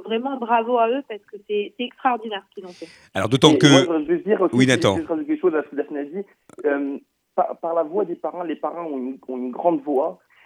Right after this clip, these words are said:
Speaker 3: Et quand on voit des séquences comme Cyril a été tourné, euh, au Urban, je sais plus où,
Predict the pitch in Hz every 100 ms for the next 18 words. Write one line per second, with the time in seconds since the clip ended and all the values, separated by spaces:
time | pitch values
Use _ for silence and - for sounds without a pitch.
0 | - 151 - 175 165 151 196 160 - 170
1 | 175 175 - 156 - 165 165 156 151 151
2 | 156 151 151 160 _ _ - 143 127 123
3 | 127 139 143 147 147 143 139 139 - 160
4 | 165